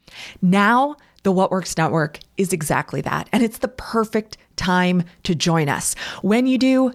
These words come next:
you'll get access to the Stronger Business Playbook, which is a collection of templates, prompts, and ideas designed to accelerate your business building.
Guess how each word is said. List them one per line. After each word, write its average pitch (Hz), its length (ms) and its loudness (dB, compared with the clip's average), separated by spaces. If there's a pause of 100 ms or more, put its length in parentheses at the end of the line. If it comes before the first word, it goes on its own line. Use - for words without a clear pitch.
you'll 247 220 2
get 339 160 -2
access 208 500 -2 (140)
to 220 100 2
the 190 80 0
Stronger 185 420 0
Business 170 340 -2
Playbook, 147 500 -2
which 156 180 -2
is 160 280 0
a - 60 -2
collection 185 500 -2
of 156 120 -6
templates, 185 480 -2
prompts, 196 380 -2
and 151 80 0
ideas 175 520 0
designed 165 360 0
to 165 100 -2
accelerate 165 580 0
your 160 100 0
business 170 380 0
building. 127 460 -2